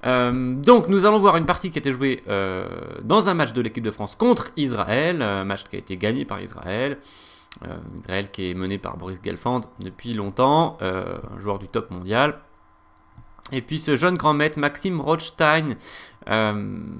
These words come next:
qu'on avait vu, euh, dans une vidéo avec une très très belle victoire, euh, contre Adams.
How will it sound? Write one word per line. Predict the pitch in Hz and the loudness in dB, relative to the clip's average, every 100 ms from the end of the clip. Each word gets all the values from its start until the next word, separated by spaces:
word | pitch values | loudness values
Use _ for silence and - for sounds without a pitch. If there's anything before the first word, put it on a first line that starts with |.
| - 110 - | -10 -10 -4
qu'on | 143 | 0
avait | 160 165 170 | 0 2 2
vu, | 147 175 185 - | 0 -4 -2 -2
euh, | 123 120 117 113 107 107 104 | -2 -2 -2 -2 -4 -6 -6
dans | 107 120 | -2 -2
une | 156 135 | -2 -2
vidéo | 147 139 143 147 139 | -2 0 2 4 4
avec | 117 110 110 | 2 0 -4
une | 117 | -8
très | 110 - 143 | -8 -6 -4
très | - | -4
belle | 123 117 | -4 -4
victoire, | 120 120 135 123 104 | -8 -4 0 2 2
euh, | 101 | -2
contre | 120 - | -4 -4
Adams. | - 120 120 | 0 2 2